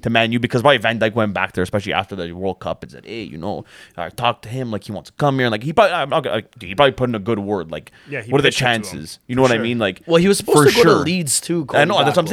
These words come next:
Speaker 1: saying. He was,
Speaker 3: There was
Speaker 1: he
Speaker 3: a
Speaker 1: was,
Speaker 3: rumor that,
Speaker 1: he was
Speaker 3: like,
Speaker 1: linked with
Speaker 3: everything was
Speaker 1: Leeds.
Speaker 3: agreed, but he was the one that
Speaker 1: But
Speaker 3: had
Speaker 1: when you're linked,
Speaker 3: doubts.
Speaker 1: when you're linked with Leeds and then a team like Man U or Liverpool joins in on that, you know Leeds is irrelevant at
Speaker 3: Yeah,
Speaker 1: that point.
Speaker 3: yeah.
Speaker 1: Like, you know, like, you're, you're not gonna go there unless, like, you're a guy that you're like, you know what, like, you're, you think with your head and you're like, "You know what, I'm too young.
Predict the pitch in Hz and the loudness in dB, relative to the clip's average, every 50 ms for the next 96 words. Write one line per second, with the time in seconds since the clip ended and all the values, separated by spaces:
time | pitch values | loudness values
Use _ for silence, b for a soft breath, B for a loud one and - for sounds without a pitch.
0 | 214 120 101 113 117 127 123 151 160 170 147 165 160 160 180 214 220 214 208 196 | -2 -2 -2 -2 -2 2 4 4 6 6 6 6 6 6 4 4 4 4 4 4
1 | 180 160 156 165 156 131 160 160 170 190 175 160 143 110 107 - - - 160 151 | 6 6 6 4 4 6 4 4 4 4 4 4 2 4 4 2 2 2 2 2
2 | 135 139 127 123 131 151 175 175 151 127 117 131 131 113 - 147 165 165 160 135 | 0 0 -2 -2 0 0 2 2 0 0 0 0 -2 -2 -2 -2 0 0 0 0
3 | 139 135 139 139 135 127 123 120 127 131 135 139 139 135 135 - - - - 110 | 0 0 0 0 0 0 0 2 2 2 2 4 2 2 2 2 0 -6 -8 -6
4 | 110 107 107 120 123 120 139 120 98 92 90 87 92 113 127 123 - - 101 98 | -4 -2 0 -2 -2 -2 -4 -6 -6 -6 -8 -6 -6 -6 -6 -6 -6 -4 -2 -2
5 | 98 98 95 - - 104 98 90 85 90 87 90 90 92 101 92 87 78 82 87 | -2 -2 -4 -4 -6 -4 -4 -4 -4 -4 -4 -4 -2 -2 -2 -2 -2 -4 -4 -6
6 | 90 101 92 - 104 101 85 82 - 98 90 98 98 92 95 98 113 123 143 151 | -6 -6 -6 -4 -4 -6 -6 -4 -6 -4 -4 -4 -4 -2 -2 -2 0 0 0 0
7 | 151 - - 98 101 104 104 101 101 95 92 90 92 95 95 87 87 87 85 82 | 0 -2 -4 -4 -2 0 2 4 4 4 2 2 -2 -2 -4 -4 -4 -6 -6 -6
8 | - 95 92 90 80 82 82 85 156 160 156 123 98 87 73 69 - - - 85 | -6 -6 -4 -4 -6 -6 -6 -4 -2 0 0 0 0 -2 -6 -6 -4 -4 -4 -4
9 | 90 104 110 110 110 110 110 113 113 107 104 104 101 98 90 - 98 98 90 92 | -2 0 0 0 2 2 4 6 6 8 8 6 4 4 0 0 -4 -6 -6 -6
10 | 104 101 107 104 101 95 92 - 110 101 95 90 95 117 143 190 185 160 151 170 | -4 -4 -4 -2 0 -2 -2 -2 -4 -6 -6 -6 -4 -2 2 2 2 2 2 2
11 | 165 156 - 170 139 113 - b b b b b b b b b - 113 127 131 | 0 2 2 2 2 0 -4 b b b b b b b b b -2 0 2 2
12 | 120 117 131 139 131 120 117 117 117 113 110 104 113 117 117 113 117 123 131 131 | 4 4 4 4 4 2 2 0 2 2 2 2 2 0 2 4 6 6 6 6
13 | - 110 92 110 117 110 98 107 110 107 104 - - 123 127 131 113 110 110 107 | 2 -4 -6 -6 -10 -10 -10 -10 -10 -10 -8 -6 -4 0 0 0 0 0 -2 -2
14 | 113 127 113 101 92 90 - 101 104 101 101 92 - 82 85 - - 123 113 98 | -2 0 0 -2 -2 -4 -4 -4 -2 0 0 0 -2 -4 -12 -8 -8 -8 -6 -4
15 | 104 98 101 131 160 | -2 -2 -2 -2 -4